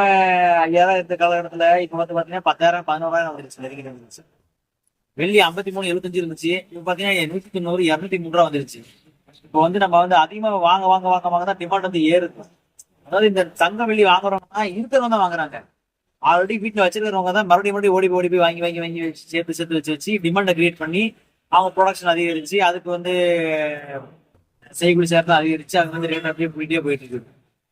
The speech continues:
So, மக்கள் கிட்ட தங்க, வெள்ளி இருக்குதா, அதை அப்படியே விட்டுருங்க. இருக்குது, மறுபடியும், மறுபடியும் வாங்கணும்னு வாங்குனீங்கன்னா,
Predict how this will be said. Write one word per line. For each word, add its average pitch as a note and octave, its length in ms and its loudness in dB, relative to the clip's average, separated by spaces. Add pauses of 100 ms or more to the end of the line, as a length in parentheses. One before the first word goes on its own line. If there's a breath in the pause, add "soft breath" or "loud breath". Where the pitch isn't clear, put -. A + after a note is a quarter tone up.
(200)
So, C3+ 80 -12
மக்கள் F3 640 0 (440)
கிட்ட F#3+ 280 -8
தங்க, F#3 260 -4
வெள்ளி E3+ 240 0
இருக்குதா, D3+ 320 0 (220)
அதை D3+ 180 -2
அப்படியே F3 260 -2
விட்டுருங்க. D3+ 320 -8 (680)
இருக்குது, G#3 420 2
மறுபடியும், F#3 300 4
மறுபடியும் G3 220 2
வாங்கணும்னு F3 380 0
வாங்குனீங்கன்னா, D3+ 500 0